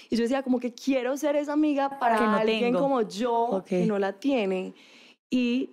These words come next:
Speaker 1: ahí nace también Analistas. Que
Speaker 2: Me, me parece muy curioso eso, como, o sea, todos los seres humanos, casi siempre que lo que somos grandes es por algo que uno no tuvo y entonces como que lo es,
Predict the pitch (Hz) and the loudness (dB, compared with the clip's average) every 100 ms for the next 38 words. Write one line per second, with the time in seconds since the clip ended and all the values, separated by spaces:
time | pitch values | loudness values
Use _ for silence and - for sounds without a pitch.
0 | _ 185 185 180 175 202 196 190 175 175 | _ -4 -4 -2 -6 -6 -2 0 0 0
1 | 202 285 233 - 180 170 170 - - - | 0 0 -2 -4 -6 -6 -10 -18 -20 -20
2 | - _ - 233 196 220 190 196 202 202 | -20 _ -6 2 4 2 -2 -4 -2 -2
3 | 202 202 185 196 208 208 208 214 220 233 | -2 -4 -4 -4 -2 0 0 0 -2 -2
4 | 240 247 240 214 214 _ - 214 269 220 | -2 0 0 -2 -6 _ -4 -2 -2 -2
5 | 226 240 240 208 233 214 214 349 - - | 0 0 -2 0 0 0 0 -2 -4 -20
6 | _ _ _ - 220 196 208 208 220 226 | _ _ _ -4 -2 -2 -4 -2 -2 -2
7 | 226 208 208 185 170 202 214 220 269 220 | -2 -2 -2 -2 -2 -2 -2 -2 -2 -2
8 | - 190 185 185 185 - 208 202 180 180 | -2 -2 -2 -4 -8 -4 -2 -2 -2 0
9 | 190 185 - _ 254 240 233 233 233 214 | 0 -2 -6 _ 0 0 0 -2 -2 -4
10 | 196 190 190 220 214 | -4 -4 -2 0 -2